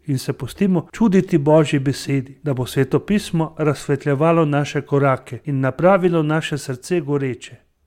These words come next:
Lahko pa gledamo na križanega in se čudimo nad noro Božjo ljubeznijo, ki se nas ne naveliča in ima moč spremeniti naše dneve, jim dati nov smisel,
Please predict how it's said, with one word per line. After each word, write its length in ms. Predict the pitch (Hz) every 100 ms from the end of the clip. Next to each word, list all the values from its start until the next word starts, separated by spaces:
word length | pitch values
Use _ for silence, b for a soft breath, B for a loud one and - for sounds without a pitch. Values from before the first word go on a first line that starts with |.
| -
Lahko 300 | 151 - 233
pa 160 | 214
gledamo 420 | 151 165 185 165 156
na 140 | 143
križanega 680 | - 156 147 131 123 113 120 - _
in 100 | 147
se 160 | 139 139
čudimo 480 | - 214 180 180 180
nad 260 | 160 156 143
noro 320 | 160 185 180
Božjo 400 | 151 151 156 139
ljubeznijo, 720 | 143 139 123 143 131 - 123 123 b b
ki 120 | -
se 180 | 151 160
nas 300 | 151 151 -
ne 180 | 175 196
naveliča 680 | 180 156 135 131 120 - 113 - _
in 140 | - 131
ima 220 | 131 127
moč 340 | 131 185 185 -
spremeniti 680 | - - 139 139 160 196 160
naše 380 | 143 143 - 139
dneve, 500 | 117 131 131 113 110 b b b _
jim 200 | 143 135
dati 340 | 147 151 143
nov 220 | 135 180
smisel, 500 | 180 - 160 147 -